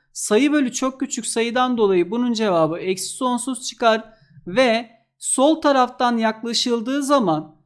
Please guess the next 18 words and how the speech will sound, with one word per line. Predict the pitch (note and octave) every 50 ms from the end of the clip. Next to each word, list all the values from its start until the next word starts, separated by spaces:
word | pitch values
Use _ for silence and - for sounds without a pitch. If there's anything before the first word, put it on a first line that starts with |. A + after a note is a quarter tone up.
| _ _ _
fonksiyonun | _ - F#3+ G3+ G#3+ G#3+ - - - D4+ D4 C#4 C#4+ C#4+ C#4
eksi | - G#3 A3+ A#3 A3+ - - D4+
sonsuza | D4+ - C#4+ C4+ C4 A#3+ - - - C4+ C4 A3+
doğru | A#3 G#3+ G#3 G3+ G#3
uzandığından | A3 B3+ B3+ A#3+ C4 B3 A#3+ A#3 A3+ A#3+ A#3+ A#3+ C4 C4+ B3+
emin | A3+ A3 A3 A3 G#3+ G#3
olmuş | F#3 E3 D#3+ D3+ D#3 D#3 - -
olurum. | E3 D#3 D#3 D#3 D#3 D#3 - _ _ _ _ _ - -
Bire | E3 F3 C#3 D3+ E3+ F#3+ G#3+ C4 D4
sağdan | C#4 - - B3+ A#3+ A#3 A#3+ A#3 C#4 C#4+ C#4+ C#4
yaklaştığımız | C4+ B3+ B3+ B3+ C4+ C4 B3+ B3 - - C4+ B3+ B3+ C4 C4+ C4 A#3
zaman, | A#3 A#3 G3+ F3+ E3
yani | D#3+ D#3+ F3 G#3+ A#3+ B3+ B3+ G#3 F#3+
bu | A3+ C4
taraftaki | - D#4 D4+ C#4+ C4+ B3+ C4 - B3 A#3 A#3 - C4
bir | A#3 B3+ G#3+
değerde | G#3+ G3+ G3 G3 F#3+ F#3 F#3 F3+ E3+ E3+ D#3+ C3+ C#3+ - - - - _ _ _ -
limit | F3+ F#3+ B3 D4 D4 C4+ B3+ C4 C4 - -